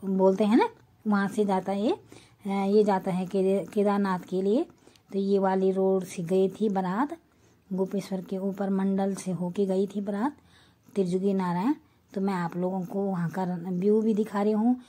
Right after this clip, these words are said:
व्यू तो बहुत सुंदर है, पर लेकिन काफ़ी दूर है, हम, मतलब ये जहाँ से बारात गई काफ़ी दूर है त्रिजुगी नारायण। तो यहाँ पे ये, अ, ये गाड़ी वाला आया था, ये हरियाणा से आया और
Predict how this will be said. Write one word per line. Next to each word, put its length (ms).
व्यू 180
तो 120
बहुत 340
सुंदर 400
है, 300
पर 60
लेकिन 520
काफ़ी 480
दूर 300
है, 300
हम, 220
मतलब 360
ये 100
जहाँ 240
से 140
बारात 300
गई 200
काफ़ी 280
दूर 320
है 220
त्रिजुगी 380
नारायण। 340
तो 60
यहाँ 340
पे 100
ये, 340
अ, 40
ये 140
गाड़ी 340
वाला 280
आया 200
था, 140
ये 120
हरियाणा 380
से 140
आया 300
और 520